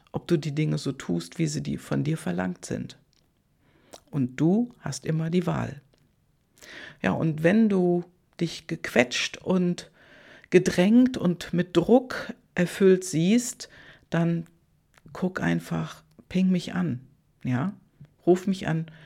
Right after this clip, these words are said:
schick mir eine E-Mail, S M S, was auch immer. Du kannst mich erreichen. Und dann sprechen wir mal darüber,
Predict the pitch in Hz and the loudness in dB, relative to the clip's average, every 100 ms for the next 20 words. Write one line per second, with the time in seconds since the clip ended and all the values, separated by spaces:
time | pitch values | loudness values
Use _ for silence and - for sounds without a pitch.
0 | - - - 208 190 196 175 165 175 170 | -18 -8 4 4 4 0 2 2 2 4
1 | 160 - 170 170 151 147 147 - - 175 | 4 4 4 4 4 0 -2 -6 -2 -2
2 | - 170 - 156 135 165 - - - - | 0 -6 -4 -2 -2 -2 -8 -16 -20 -20
3 | _ 156 151 160 151 - 160 156 160 180 | _ -6 -2 -4 -2 -6 -4 -4 0 2
4 | 156 - - - - - - 285 269 220 | 2 -2 -12 -14 -20 -20 0 4 6 4
5 | - 208 - 180 156 147 139 139 160 147 | -2 -6 -4 -4 -2 -2 -2 -4 -4 -6
6 | 147 135 139 139 | -4 -4 -4 -8